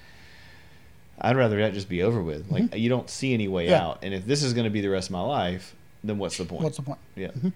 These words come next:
Speaker 1: And I think people call that weak. You know, people say a bunch of negative things about
Speaker 2: Mm-hmm.
Speaker 1: it. But the reality is, is those of us who have been through very traumatic events and who have gotten in that state of heartache and, and shame and pain,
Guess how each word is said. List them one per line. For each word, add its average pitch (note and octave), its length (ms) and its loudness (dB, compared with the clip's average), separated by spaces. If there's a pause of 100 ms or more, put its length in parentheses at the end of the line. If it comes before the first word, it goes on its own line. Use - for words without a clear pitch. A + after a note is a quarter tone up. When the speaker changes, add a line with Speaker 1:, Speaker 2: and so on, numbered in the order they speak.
(200)
Speaker 1:
And G#2+ 380 0
I - 100 -6
think A#2 380 -2 (340)
people B2+ 220 0
call A2+ 160 4
that F#2+ 200 2
weak. A2+ 420 -2 (100)
You A2 100 -2
know, G2 160 -2
people G2 300 -4
say G2+ 160 0
a F#2 40 2
bunch G2+ 220 -4
of G2+ 80 -4
negative F#2 320 -2
things F#2+ 240 -8
about E2+ 340 -2
Speaker 2:
Mm-hmm. E3+ 120 2
Speaker 1:
it. - 100 -6 (100)
But G2 140 -4
the A2+ 80 -2
reality G#2+ 540 2
is, F#2+ 180 -2
is F#2+ 300 -6
those A#2 340 2
of G#2+ 100 -2
us G2+ 220 0
who G2 80 0
have F2+ 180 -2
been G2+ 440 -2 (500)
through A#2+ 320 2
very G#2+ 220 4
traumatic F#2+ 380 -2
events F#2 360 -4
and F2+ 80 -4
who F2+ 80 -2
have F#2 80 -6
gotten G2 300 -2
in F#2+ 80 -4
that F2 200 -6
state F2+ 560 -2
of F2 140 -8
heartache F#2 480 -2
and, E2 240 -8
and E2+ 180 -8
shame F2+ 440 -4
and D#2+ 120 -8
pain, E2+ 500 -6